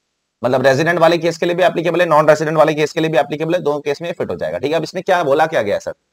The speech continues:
जरा ध्यान से सुनिएगा सभी लोग, इसमें क्या बोला गया है। यहां पर ना असेसी कुछ सेक्शंस के वर्ड्स को पकड़कर गवर्नमेंट को मैनिपुलेट करने की कोशिश कर रहा है।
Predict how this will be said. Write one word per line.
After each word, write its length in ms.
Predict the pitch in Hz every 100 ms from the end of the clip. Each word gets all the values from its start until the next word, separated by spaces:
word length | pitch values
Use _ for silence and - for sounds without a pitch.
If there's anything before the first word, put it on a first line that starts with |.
| _ _ -
जरा 100 | 120
ध्यान 200 | 127 151
से 100 | 160
सुनिएगा 320 | 147 147 143
सभी 200 | 127 92
लोग, 220 | 64 64 _ _ _ _ _ _
इसमें 220 | 131 143
क्या 140 | 139 127
बोला 200 | 98 -
गया 160 | 80 -
है। 60 | _ _ _ _ _ _ _ _ _ _ _ _ _ _ _ _ _ _ _ _ -
यहां 180 | 156 196
पर 120 | 247
ना 100 | 240
असेसी 300 | 208 208 233
कुछ 160 | 214 214
सेक्शंस 340 | 196 - 208
के 80 | 214
वर्ड्स 220 | 170 180
को 100 | 202
पकड़कर 400 | 170 151 151 175 190 _
गवर्नमेंट 380 | 107 127 143 156
को 60 | 170
मैनिपुलेट 420 | 147 143 147 151
करने 200 | 147 139
की 80 | 151
कोशिश 280 | 123 117 107
कर 100 | -
रहा 120 |
है। 60 | -